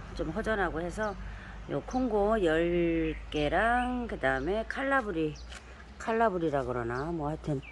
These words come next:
이 아이 색깔대로 이렇게 사왔어요. 그리고 인터넷에다 제가 향나무 두 그루를 시켰거든요. 그래서 향나무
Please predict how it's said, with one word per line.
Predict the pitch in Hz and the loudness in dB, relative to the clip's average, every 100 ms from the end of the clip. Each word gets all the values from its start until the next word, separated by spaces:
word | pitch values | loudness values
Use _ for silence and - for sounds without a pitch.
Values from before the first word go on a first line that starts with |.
| - - - - | -14 -14 -14 -4
이 | 151 | 0
아이 | 139 131 | 2 0
색깔대로 | - 220 220 180 135 147 165 | -4 0 0 2 -2 -2 -4
이렇게 | 117 135 | -4 -6
사왔어요. | 185 208 - 131 120 - - - - - - | -4 -6 -6 -8 -8 -12 -20 -20 -20 -20 -10
그리고 | - 185 175 | -2 0 2
인터넷에다 | 180 185 214 180 165 180 160 151 143 135 196 208 | 2 0 0 0 -2 -2 -2 -2 -2 0 -2 -2
제가 | 185 139 139 143 - | -4 -2 -4 -6 -10
향나무 | 190 254 262 226 190 165 151 | -6 -2 0 0 0 -2 -4
두 | - 170 | -4 -2
그루를 | 165 151 135 | 0 -2 -2
시켰거든요. | 135 - 247 175 123 139 233 - - - - - - | -6 -6 -4 -2 -2 -2 -4 -8 -20 -20 -20 -20 -10
그래서 | 127 135 156 | -8 -6 -6
향나무 | 190 233 226 202 214 247 | -6 -4 -2 -2 -2 -4